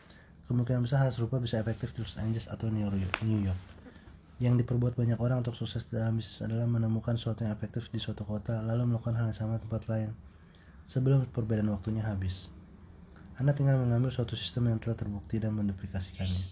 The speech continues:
dan mungkin lebih baik lagi, meningkatkannya. Orang yang melakukan ini boleh dikata dijamin sukses.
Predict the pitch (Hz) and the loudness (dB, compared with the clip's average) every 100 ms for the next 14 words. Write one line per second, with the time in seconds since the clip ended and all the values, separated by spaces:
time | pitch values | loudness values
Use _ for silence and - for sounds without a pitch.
0 | - - - - 123 117 117 147 143 117 | -12 -20 -20 -8 0 2 4 2 2 2
1 | 110 120 117 117 113 107 104 101 - 98 | 0 0 2 2 0 0 -2 -2 -2 -2
2 | 95 92 - - - - - 120 147 143 | -2 -4 -10 -18 -20 -18 -8 2 4 4
3 | 123 117 120 120 127 120 113 110 113 113 | 2 0 0 2 2 2 2 0 -2 -2
4 | 117 104 104 104 101 - 95 - | -2 0 0 -2 -4 -8 -6 -8